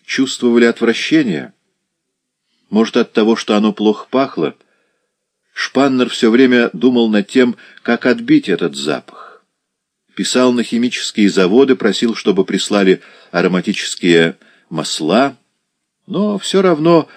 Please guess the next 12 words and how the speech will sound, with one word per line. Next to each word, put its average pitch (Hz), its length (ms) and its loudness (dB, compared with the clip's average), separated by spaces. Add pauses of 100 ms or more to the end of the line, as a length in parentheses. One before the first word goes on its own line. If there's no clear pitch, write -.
(120)
мыло 180 360 6
это 156 260 0
было 135 260 0
какое-то 113 520 -2
не 107 120 -2
такое. 62 640 -8 (2000)
Да, 143 440 2
дома 165 360 4
я 160 180 4
об 139 120 0
этом 139 240 0
рассказывал. 85 720 -6